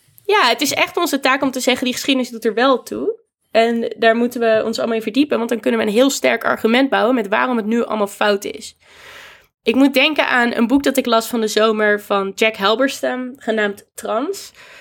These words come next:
Ehm, een, A Quick and Quirky Account of Gender Variability. En daarin beschrijft Halberstam ook de geschiedenis van transactivisme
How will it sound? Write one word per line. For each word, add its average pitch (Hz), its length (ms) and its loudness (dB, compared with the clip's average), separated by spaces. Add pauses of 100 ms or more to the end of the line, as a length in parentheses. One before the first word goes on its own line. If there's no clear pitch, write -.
(140)
Ehm, 208 380 0
een, 208 280 -8 (120)
A 208 40 -2
Quick 302 420 -4
and 233 240 0 (180)
Quirky 269 840 0
Account 226 540 0
of 208 160 0
Gender 220 560 2
Variability. 208 920 0 (360)
En 214 300 2
daarin 226 400 0
beschrijft 226 380 -2
Halberstam 214 520 -2
ook 208 300 0
de 220 80 2
geschiedenis 240 480 -6
van 214 180 -4
transactivisme 214 1120 -4